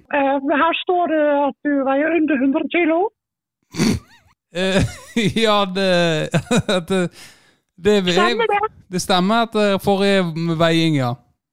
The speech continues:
Speaker 2: Så stemmer det nok det.
Speaker 1: Kan jeg, kunne jeg fått dato på denne veiingen?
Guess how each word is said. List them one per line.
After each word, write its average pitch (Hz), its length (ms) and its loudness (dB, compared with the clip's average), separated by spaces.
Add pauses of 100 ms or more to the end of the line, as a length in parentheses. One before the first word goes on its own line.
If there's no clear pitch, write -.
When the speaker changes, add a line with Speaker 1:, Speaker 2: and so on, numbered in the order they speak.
(320)
Speaker 2:
Så 165 340 -2
stemmer 143 320 0
det 170 80 0
nok 156 120 -2
det. 135 160 -2 (200)
Speaker 1:
Kan 320 200 -2
jeg, 320 200 -2
kunne 285 260 -2
jeg 277 60 -4
fått 311 160 -6
dato 320 380 -2
på - 120 -6
denne 277 200 -2
veiingen? 277 440 -2